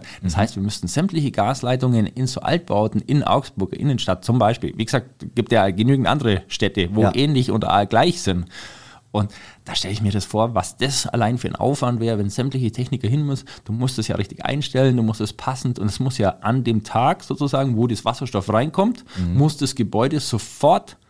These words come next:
Speaker 1: eigentlich im Endeffekt, weil sonst wird's ja richtig heftig. Weil wir haben da komplett, wenn man das so anschaut, mit Wasserstoff,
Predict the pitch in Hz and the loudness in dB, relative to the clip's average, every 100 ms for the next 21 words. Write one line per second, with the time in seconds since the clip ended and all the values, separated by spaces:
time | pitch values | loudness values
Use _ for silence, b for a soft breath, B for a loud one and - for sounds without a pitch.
0 | _ _ - 135 139 110 107 127 135 131 | _ _ -4 -2 -2 -2 0 0 -2 -2
1 | 90 104 110 107 - 92 104 - 85 - | -2 -2 -2 -6 -4 -4 -4 -6 -8 -8
2 | - - 80 - B B 92 104 98 156 | -8 -6 -8 -8 B B -4 -2 -2 -4
3 | 151 131 - _ - 98 90 120 208 110 | -4 -6 -8 _ -4 -2 2 0 0 -2
4 | 104 - - 131 165 151 135 95 110 - | -4 -4 -4 -4 -2 0 0 0 -2 -2
5 | 135 - 117 | -4 0 -2